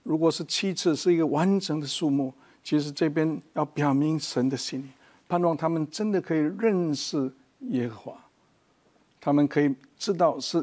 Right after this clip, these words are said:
耶和华，耶和华。以西结在传达的当中，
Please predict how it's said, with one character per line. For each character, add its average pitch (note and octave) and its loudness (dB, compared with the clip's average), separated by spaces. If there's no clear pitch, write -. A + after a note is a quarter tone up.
耶 F3+ 4
和 - -2
华， - -10
耶 G2 -10
和 G#2 -14
华。 - -20
以 A2+ -6
西 D3 -4
结 C3 2
在 C3 -2
传 B2+ -6
达 B2 -2
的 C3 -4
当 B2+ -2
中， A#2+ -4